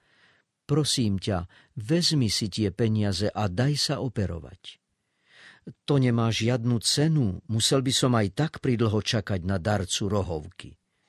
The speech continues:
Asi o týždeň volali z nemocnice: "Príďte okamžite, istý muž zomrel pri autohavárii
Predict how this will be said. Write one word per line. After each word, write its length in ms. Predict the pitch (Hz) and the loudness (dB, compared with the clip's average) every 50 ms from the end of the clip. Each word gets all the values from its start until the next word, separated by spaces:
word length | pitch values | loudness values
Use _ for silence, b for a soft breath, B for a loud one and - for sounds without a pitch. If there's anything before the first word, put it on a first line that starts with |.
| _ _ _ _ _ _ _ _ _ _ - | _ _ _ _ _ _ _ _ _ _ -4
Asi 240 | 101 - - - - - | -4 -4 -4 -4 -4 -4
o 80 | 120 120 | -4 -4
týždeň 720 | - - 143 135 127 110 92 - 135 135 131 131 127 - - 117 | -2 -2 -2 -2 -2 -4 -4 -2 -2 -2 -2 -2 -4 -6 -8 -8
volali 400 | 95 107 110 113 113 117 117 113 | -4 -2 0 0 0 -2 -2 -2
z 160 | 104 - 113 110 98 | -2 0 0 0 0
nemocnice: 720 | 92 87 85 - - - 87 82 - - - 95 90 92 B B B B B B B _ _ - | 0 -2 -4 -6 -8 -8 -8 -10 -8 -10 -10 -10 -12 -16 B B B B B B B _ _ 0
"Príďte 640 | 143 156 190 196 185 - - - - 165 165 - - | 2 2 2 0 -2 -6 -8 -4 -2 0 0 0 0
okamžite, 960 | - 170 165 - - 139 101 90 - - 92 82 - - 90 85 85 - _ - | 0 -2 0 0 0 0 0 -2 -2 -6 -8 -8 -8 -10 -10 -10 -12 -16 _ 0
istý 400 | 151 147 - - - - 165 151 | 2 2 2 2 0 0 2 2
muž 240 | 147 135 107 92 95 | 2 2 2 2 2
zomrel 480 | 90 127 139 156 147 147 151 156 156 151 | 2 4 4 4 4 4 2 2 2 0
pri 240 | - 131 113 - - | 0 -2 -2 0 2
autohavárii 1040 | 113 127 131 - 156 139 131 143 143 139 143 147 147 143 143 143 151 156 160 151 | 2 2 2 0 0 0 0 0 0 0 0 0 0 0 0 0 0 0 -2 -4